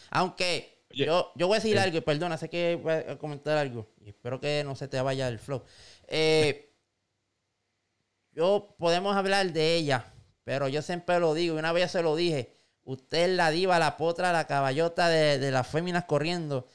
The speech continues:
Speaker 1: Y este Luan Irizarry, que ya corría rabio-, que corría rabioso, en la pista corre jubilado también. No fue, pero ella, es la, la,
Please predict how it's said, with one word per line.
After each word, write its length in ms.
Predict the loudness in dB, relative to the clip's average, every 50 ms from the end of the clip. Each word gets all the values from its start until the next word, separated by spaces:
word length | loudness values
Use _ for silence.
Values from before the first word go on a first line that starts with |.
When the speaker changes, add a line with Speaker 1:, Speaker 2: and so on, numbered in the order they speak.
| _ _ _
Speaker 1:
Y 100 | -6 -4
este 640 | -4 -4 -2 -2 -2 0 2 2 2 2 2 0 -2
Luan 280 | -2 -2 -2 0 -2
Irizarry, 540 | -2 -2 -4 -2 0 2 2 2 2 -2 -4
que 140 | -2 -2 -2
ya 120 | -2 -2
corría 240 | 0 0 0 2 0
rabio-, 420 | 0 2 0 0 0 0 -2 -4 -4
que 180 | -4 -6 -2
corría 240 | -4 -2 0 0 0
rabioso, 720 | 0 2 0 0 0 0 2 2 0 0 0 -2 -2 -4 -6 -20 -20 _
en 120 | -8 -6
la 100 | -6 -4
pista 340 | -4 -6 -6 -2 -2 -2 0
corre 480 | 0 0 2 2 2 2 2 2 0 0
jubilado 480 | -2 -4 -4 -2 0 2 2 2 2
también. 480 | 0 -4 -6 -4 -4 -4 -4 -4 -6 -8 _ _ _ _ _
No 240 | -10 -6 -6 -6 -4
fue, 400 | 0 2 2 2 2 0 -6 _ _ -20 -20 _ _ _ _ _ _ _
pero 720 | -4 0 0 2 4 4 4 4 4 4 2 0 -4 -12 _ _ _ _ _ _ _ _ _ _ _ -12
ella, 880 | -10 -8 -4 0 0 2 2 4 2 4 4 4 2 2 0 0 -4 -10 _ _ _ _ _ -6
es 120 | -4 0
la, 260 | 0 2 2 2 2
la, 440 | 2 2 2 2 2 2 0 -4